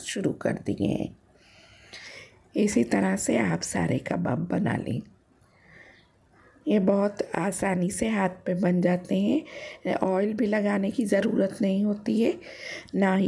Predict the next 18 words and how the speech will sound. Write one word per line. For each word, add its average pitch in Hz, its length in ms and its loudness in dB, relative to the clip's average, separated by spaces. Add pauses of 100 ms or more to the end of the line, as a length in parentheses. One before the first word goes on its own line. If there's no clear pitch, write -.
(120)
पानी 170 320 2
लगाने 156 420 2
की - 160 -4
ज़रूरत 175 520 0
होती - 300 -2
है, 339 160 0 (500)
बड़ी 208 280 4
आसानी 170 500 2
से - 160 -2
ये - 120 4
बन 180 280 2
जाते - 380 0
हैं। - 220 -4 (500)
देखिए 170 520 2
इसी 175 280 0
तरह 196 280 0
से 208 200 -2
हमें 175 340 0